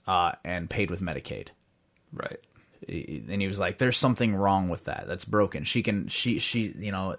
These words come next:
Speaker 1: uh, when, when we're at a point in our society where we don't pay for the necessities out of a feeling of entitlement, like, why should I have to pay for those? Somebody will give it to me." So I'm reading through the comments on this, right?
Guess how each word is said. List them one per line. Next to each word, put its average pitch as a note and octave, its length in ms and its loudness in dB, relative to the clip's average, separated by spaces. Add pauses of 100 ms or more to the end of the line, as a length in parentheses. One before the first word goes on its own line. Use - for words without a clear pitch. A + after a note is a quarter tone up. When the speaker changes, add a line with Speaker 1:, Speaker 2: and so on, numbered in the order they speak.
(460)
Speaker 1:
uh, G#2+ 120 2 (220)
when, G#2+ 440 2
when G#2 360 2
we're C3+ 160 6
at C#3+ 80 10
a B2+ 40 6
point C3+ 380 8
in A2 140 2
our A2+ 100 8
society A2 600 8
where F#2+ 420 2 (300)
we G#2 160 4
don't B2+ 540 8
pay A2 440 4
for G#2+ 320 4
the G2+ 80 2
necessities G2 920 2 (360)
out G#2+ 140 6
of G2 120 2
a F#2+ 40 -2
feeling A2 320 2
of F#2 80 -2
entitlement, F#2+ 600 2 (300)
like, - 160 -2
why A2+ 220 8
should C3 160 2
I A#2+ 80 8
have A#2+ 120 4
to - 60 -10
pay A#2+ 140 2
for A2+ 120 0
those? A#2+ 180 6
Somebody G#2 280 4
will G2 60 2
give A2+ 180 4
it - 80 -2
to F#2+ 80 -6
me." F2+ 140 -6 (260)
So - 140 6
I'm E3+ 140 10
reading A#3 200 6
through E3+ 140 4
the B2 80 2
comments A2 480 4
on F#2 140 -2
this, E2+ 200 -4
right? G2+ 300 0